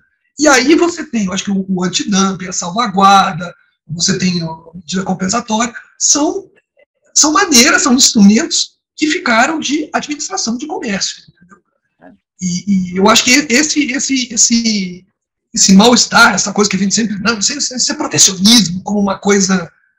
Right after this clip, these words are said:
ou menos, tem, tem sua sabedoria. Vamos olhar isso um pouquinho melhor, entendeu? Não é permitir fechamento, não é você fazer o anti-livre comércio.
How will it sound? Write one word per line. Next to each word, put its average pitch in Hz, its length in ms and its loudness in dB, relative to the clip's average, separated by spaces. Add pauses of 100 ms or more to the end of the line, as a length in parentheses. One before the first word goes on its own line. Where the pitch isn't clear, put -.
(1120)
ou 320 120 -6
menos, 226 420 2
tem, 381 260 -6
tem 403 160 -18
sua 392 160 -2
sabedoria. 233 640 2
Vamos 370 220 0
olhar 285 140 2
isso 262 140 0
um 240 60 -4
pouquinho 220 340 2
melhor, 190 440 0
entendeu? 185 460 0 (260)
Não 180 180 6
é 196 200 4
permitir 190 520 2
fechamento, 190 800 2
não 160 120 -12
é - 80 -10
você 220 240 -2
fazer 214 320 -2
o 214 180 0
anti-livre - 720 2
comércio. - 520 -16